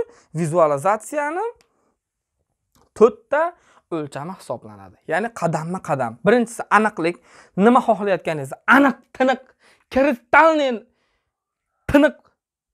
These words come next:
bilib olishingiz kerak. Ikkinchisi chastota bo'lishi kerak. Tez-tez qarab turishingiz kerak u narsaga. Ko'z tushadigan joyda bo'lishi kerak. Uchinchisi intensivlik.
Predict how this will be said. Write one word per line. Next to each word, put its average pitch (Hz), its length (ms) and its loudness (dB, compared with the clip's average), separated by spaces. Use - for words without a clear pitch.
bilib 175 220 -2
olishingiz 143 320 -10
kerak. 135 240 -12
Ikkinchisi 240 540 -2
chastota 240 480 0
bo'lishi 170 240 -4
kerak. 185 220 -8
Tez-tez 254 320 -2
qarab 214 280 2
turishingiz 185 320 -10
kerak 165 260 -4
u 180 100 -8
narsaga. 202 400 -6
Ko'z 233 320 0
tushadigan 208 480 -2
joyda 151 280 0
bo'lishi 214 240 -4
kerak. 247 240 -2
Uchinchisi 240 420 -2
intensivlik. 214 720 -2